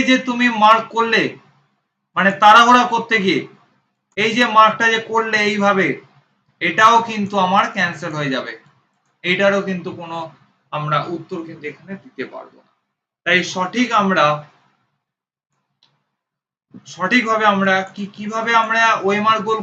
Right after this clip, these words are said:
করব? আমাকে প্রথমে আমাকে প্রশ্ন দেখে আমাকে কিন্তু তখনই কিন্তু শিওর হতে হবে যে আমার চার নম্বর প্রশ্নের দাগে আমার সি হচ্ছে আমার রাইট আনসার এবং সেটাই কিন্তু আমার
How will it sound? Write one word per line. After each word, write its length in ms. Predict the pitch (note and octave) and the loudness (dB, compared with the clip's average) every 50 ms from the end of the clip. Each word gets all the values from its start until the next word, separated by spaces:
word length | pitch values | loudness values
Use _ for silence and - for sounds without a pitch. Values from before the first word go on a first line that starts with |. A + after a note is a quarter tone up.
| - G#3 | -4 -6
করব? 160 | G#3+ G#3+ G#3+ A3+ | -6 -4 0 2
আমাকে 360 | A3 G3+ G3+ G#3 G3 - A3 G#3+ | 2 2 2 0 -2 -2 -4 -4
প্রথমে 500 | - - G3+ G#3 G3+ G#3 A3 A3+ A#3 A3+ | -4 -4 -6 -6 -6 -8 -10 -8 -4 -2
আমাকে 380 | A3+ G#3+ G#3+ G#3+ G#3 - A3+ A3 A3 - - | -2 0 0 -2 -2 -2 -4 -4 -4 -4 -8
প্রশ্ন 340 | F#3+ G3 G3+ G3 - - G#3 G#3+ G3+ F#3+ G#3 | -8 -6 -6 -8 -10 -12 -12 -10 -4 -2 -2
দেখে 260 | G3+ G3+ G3+ G3 D#3 C3 - - - - _ _ _ _ _ | -2 -2 -2 -2 -2 -2 -4 -10 -18 -20 _ _ _ _ _
আমাকে 360 | - F3+ F#3+ G3+ G3+ G3+ A3 A3 | -6 -2 0 0 0 0 0 -4
কিন্তু 580 | G#3+ - G#3+ A3 G#3+ G#3+ G#3+ G3+ - - A#3 A#3 B3 C4 C4 - _ _ _ _ _ - | -4 -4 -8 -10 -10 -8 -10 -12 -12 -12 -10 -8 -8 -8 -8 -10 _ _ _ _ _ 0
তখনই 460 | F#3 F#3+ F#3+ - - A#3 A#3+ C4 B3+ | 0 0 0 -2 -6 -4 -2 -2 -2
কিন্তু 280 | A#3+ A#3+ A#3 G3+ B3+ A3+ | -2 -6 -8 -8 -8 -8
শিওর 300 | G3 - - A3+ A3+ A3+ G#3+ | -10 -10 -6 -4 -2 -2 -2
হতে 160 | G#3+ G3+ - A3 G#3+ | -4 -8 -4 -2 -2
হবে 200 | G3+ F3+ E3 D#3 D3+ D3+ - - - _ _ _ - - | 0 0 0 -2 -4 -6 -10 -16 -20 _ _ _ -20 -12
যে 160 | D3 E3+ G3+ G3 - - | -6 -4 -4 -4 -2 0
আমার 380 | F3 F#3+ G3 G3+ G3 E3 D3+ D3 D3 - - _ _ _ _ _ _ - - | 2 2 4 6 6 6 4 4 0 -4 -14 _ _ _ _ _ _ 0 4
চার 200 | G#3 G3 G#3 G#3+ A#3 | 6 6 6 4 4
নম্বর 380 | A#3+ B3 A#3+ A#3+ A#3+ A#3+ A#3+ - - | 2 2 2 2 0 -2 -2 -2 -2
প্রশ্নের 520 | - A#3 A3+ G#3+ - A3+ A#3 A3+ G3+ F3+ | -4 -6 -6 -6 -6 -6 -6 -6 -4 2
দাগে 340 | F#3+ G#3+ G#3+ G3+ G#3 G3 F3 F3+ F3+ - - _ _ _ _ | 4 4 4 6 4 4 2 2 -2 -8 -16 _ _ _ _
আমার 260 | - F#3 G3 G#3 G#3+ G#3+ | -4 0 2 2 2 2
সি 260 | - - - B3 B3+ C4+ | 0 -4 0 4 6 6
হচ্ছে 380 | C4+ B3 C4 B3+ B3+ - - A#3+ | 6 6 4 4 2 -2 -2 -2
আমার 220 | A#3 A3+ A3 G#3 | 0 2 2 4
রাইট 220 | G3+ F#3+ G3 F#3+ F#3+ | 6 4 4 4 2
আনসার 380 | F#3 F3+ D3+ - - C#3+ B2+ - - _ _ _ _ _ _ - | 0 -2 -2 -4 -6 -6 -6 -6 -12 _ _ _ _ _ _ -10
এবং 180 | F3 F#3+ G#3 G3 | -6 -4 -4 -4
সেটাই 400 | F#3+ - G#3 G#3 G3+ A#3 A#3+ B3 F#3+ | -4 -2 -2 2 4 4 4 2 2
কিন্তু 320 | A3+ A#3+ A#3+ G#3+ F#3+ A#3 | -4 -6 -6 -6 -4 0
আমার 320 | A#3 A3 G#3+ G#3+ A#3 B3+ | 2 2 4 4 4 4